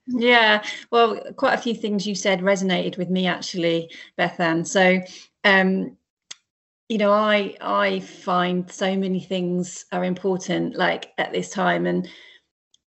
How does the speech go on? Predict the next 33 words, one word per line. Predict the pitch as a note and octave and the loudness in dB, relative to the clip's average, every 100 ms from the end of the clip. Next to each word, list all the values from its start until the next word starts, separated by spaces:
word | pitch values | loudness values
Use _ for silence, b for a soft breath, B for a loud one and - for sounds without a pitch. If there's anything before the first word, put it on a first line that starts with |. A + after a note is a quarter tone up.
| - | -2
like, | - | 0
exercise | G#3+ G3+ - F#3+ F#3+ F3+ F3+ | 2 0 -2 -4 2 2 2
you | F3+ | -4
were | |
talking | F3+ F#3 F3+ - F3 | -4 -4 -4 -4 -2
about, | F3+ F3+ F3+ F#3 | 0 2 0 -2
you | G3 | -2
know, | F#3 F3+ | 0 0
getting | F3+ - - F#3+ | 0 -2 -2 2
out, | F#3 F#3 F#3 | 2 2 0
exercising. | F#3+ - F#3+ - F3+ F3+ E3+ F3+ F#3 F3 _ _ _ _ _ _ - | -4 -4 -10 -2 2 2 2 2 2 -2 _ _ _ _ _ _ 0
Um, | G3+ G3 F#3+ B - | 2 2 -2 B -6
but | G3+ | -2
something | A#3+ A3+ | 0 2
else | G#3+ A3 - | 2 0 -2
you | |
mentioned | F#3+ F3 - F#3+ F3+ | 0 0 -2 -4 -2
about | F3+ F#3+ F3+ - | -2 0 -2 -2
setting | G#3 F#3+ | -6 -4
up | F3+ - | -4 -2
your | F3+ | -2
own | F3+ | 0
Instagram | F3+ F#3 - F3 E3+ E3 | -2 -4 -6 -6 -6 -4
page, | F#3 E3 - | -4 -4 -2
that's | - - | -4 -4
something | G#3 F#3 F3+ | -6 -2 0
I've | F#3+ F#3+ | 0 0
done | F3+ E3+ E3+ | 0 0 -2
actually | E3+ - - F3 | -4 -4 -2 0
recently | F3+ F3+ F#3+ F#3 | 0 -2 -4 -4
with | F#3 | -2
my | F#3 | -2
daughter, | F3+ A#3 G#3 - E3 | 4 4 4 2 0